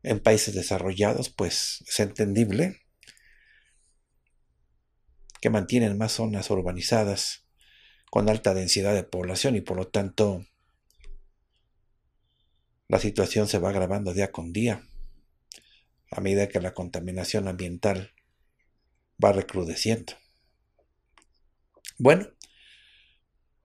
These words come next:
entonces ya existen datos informativos donde nos dicen, nos hacen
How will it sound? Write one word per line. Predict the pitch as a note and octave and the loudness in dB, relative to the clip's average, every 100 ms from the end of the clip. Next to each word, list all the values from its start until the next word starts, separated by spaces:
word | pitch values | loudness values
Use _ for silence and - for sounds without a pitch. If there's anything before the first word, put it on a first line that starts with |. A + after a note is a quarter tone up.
| _ _ _ _ | _ _ _ _
entonces | B2 G#2 A#2+ A#2 D#3 D3 G#2 | -2 4 8 8 6 4 6
ya | A2 | 4
existen | G#2 - A2 - A#2 G2 F2 | 4 2 -2 0 2 2 4
datos | G#2+ G#2+ G2+ G#2 | 2 4 -2 -4
informativos | F2+ F#2+ F2 F#2 C#3 C#3 E3+ A2+ | -4 -6 -6 -4 -2 0 0 0
donde | F#2+ | -4
nos | F#2 - - | -4 -4 0
dicen, | A2+ - A2 A2+ _ _ _ _ _ _ _ _ _ | 0 0 -2 -6 _ _ _ _ _ _ _ _ _
nos | - F2+ G#2+ | -10 -4 -2
hacen | G2+ - F#2 E2 F2+ | 0 0 -2 -4 -14